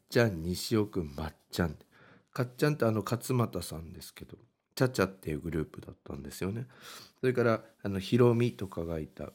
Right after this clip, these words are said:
ビー二十一スペシャルとか、<laughs> シール貼ってあって面白いなと思ったんですけどね。えー、まずちょっと面白いやつがいろいろあるんですけど、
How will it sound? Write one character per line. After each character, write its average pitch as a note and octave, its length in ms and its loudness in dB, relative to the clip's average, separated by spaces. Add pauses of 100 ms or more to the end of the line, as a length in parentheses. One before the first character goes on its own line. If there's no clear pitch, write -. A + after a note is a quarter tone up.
ビ A2+ 200 4
ー F2+ 40 -2
二 F#2+ 180 0
十 F2 260 -2
一 D#2 280 -8
ス - 140 -14
ペ D2+ 120 -8
シ - 160 -10
ャ - 100 -12
ル - 100 -18
と - 120 -12
か、 - 300 -10 (280)
<laughs> - 360 -20
シ A#2+ 260 2
ー G2+ 40 2
ル F2+ 80 -4
貼 E2+ 160 -4
っ D#2 40 -4
て - 220 -8
あ F2 40 -4
っ - 40 -6
て - 160 -16
面 D#2+ 260 -8
白 F#2+ 320 -2
い D#2 60 -8
な D2+ 160 -10
と - 140 -12
思 - 220 -14
っ - 20 -20 (140)
た - 100 -20
ん - 80 -20
で - 100 -20
す - 80 -20
け - 100 -20
ど E2 120 -14
ね。 A#2+ 140 -12 (2250)
え F#2+ 400 -4
ー、 - 340 -12
ま A#2 100 0
ず A2 160 -4
ち A2 140 -8
ょ - 20 -6
っ - 20 -12
と G2+ 100 -2
面 G#2 220 -2
白 C3+ 280 0
い A2 40 4
や F#2 80 0
つ F2+ 260 -6
が E2+ 140 -4
い E2+ 80 -2
ろ F#2+ 100 0
い F#2+ 40 2
ろ G2 100 0
あ G2 60 0
る G2+ 80 -4
ん D#2+ 100 -6
で - 60 -10
す - 120 -16
け E2 80 -6
ど、 F#2 260 -4